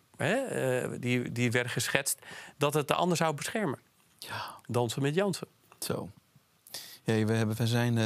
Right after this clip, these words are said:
Speaker 2: heel wat, eh, we hebben heel wat, eh, bijzondere dingen al, al
Speaker 1: Ja.
Speaker 2: meegemaakt. Eh, toch, eh, ja, we zijn er positief op plaats, John. Eh,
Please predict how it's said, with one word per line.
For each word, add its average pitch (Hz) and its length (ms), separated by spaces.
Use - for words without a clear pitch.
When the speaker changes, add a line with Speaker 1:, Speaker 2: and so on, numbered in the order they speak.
Speaker 2:
heel 120 220
wat, 120 160
eh, 110 280
we 117 180
hebben 113 200
heel 123 100
wat, 113 220
eh, 110 120
bijzondere 117 480
dingen 113 240
al, 104 320
al 104 200
Speaker 1:
Ja. 147 100
Speaker 2:
meegemaakt. 104 560
Eh, - 120
toch, 143 240
eh, 127 60
ja, 135 160
we - 80
zijn - 160
er 117 60
positief 123 420
op 123 80
plaats, 139 340
John. 147 200
Eh, 160 60